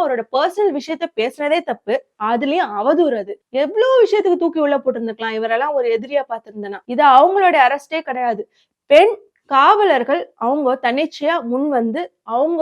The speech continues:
வந்து எடுக்கிற முடிவு. அவங்க, அவங்க இவரோட வீடியோஸ் ஏதோ பார்த்திருக்காங்க, இல்ல அவங்களுக்கு ஃபார்வர்ட் பண்ணப்பட்டிருக்கு, அதனால அவங்க கொடுக்குற கேஸ். ஆனா ஒவ்வொரு கேஸும் அதற்கு பின்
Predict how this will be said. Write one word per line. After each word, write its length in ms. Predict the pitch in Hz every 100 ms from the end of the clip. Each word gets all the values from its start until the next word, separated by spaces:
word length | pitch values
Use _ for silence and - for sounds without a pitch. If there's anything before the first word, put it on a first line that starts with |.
| 254
வந்து 140 | 247 311
எடுக்கிற 260 | 240 240 233 220
முடிவு. 260 | 202 202 - _ _ _ _
அவங்க, 300 | 233 302 359 359 370 - 208
அவங்க 160 | 247 247
இவரோட 260 | 240 247 240 254
வீடியோஸ் 280 | 294 302 262
ஏதோ 120 | 247 277
பார்த்திருக்காங்க, 500 | 247 262 - 262 254 339
இல்ல 100 | 311 247
அவங்களுக்கு 340 | 254 247 226 247
ஃபார்வர்ட் 360 | 240 294 339 254
பண்ணப்பட்டிருக்கு, 600 | 247 233 226 214 220 370 - 226
அதனால 360 | 233 285 277 294 359 208 220
அவங்க 260 | 330 370 349
கொடுக்குற 300 | 247 240 240 339 339 - _ _
கேஸ். 260 | 240 214 - - _ - - - 240
ஆனா 180 | 233 220 349 277 247
ஒவ்வொரு 280 | 311 480 466
கேஸும் 300 | 311 277 359 285
அதற்கு 260 | 240 240 220
பின் 140 | 349